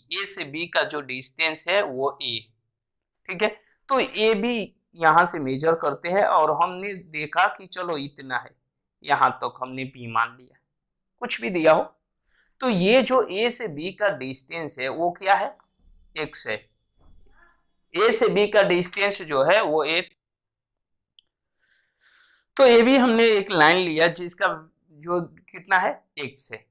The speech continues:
जो भी रूट के अंदर रहता है उतना ही ले लेते हैं हम, एक्स ले लिए,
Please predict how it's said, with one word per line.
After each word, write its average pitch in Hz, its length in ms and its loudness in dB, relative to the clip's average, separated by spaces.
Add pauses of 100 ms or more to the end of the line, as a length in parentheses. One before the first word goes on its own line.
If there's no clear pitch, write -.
(880)
जो 175 220 0
भी 240 140 6
रूट 247 220 6
के 247 140 -2
अंदर 226 280 2
रहता 220 280 2
है 240 60 2
उतना 160 260 -4
ही 139 100 0
ले 127 160 -4
लेते 127 260 -8
हैं 190 80 -2
हम, - 180 -4
एक्स 139 300 -12
ले 120 160 -10
लिए, 120 240 -16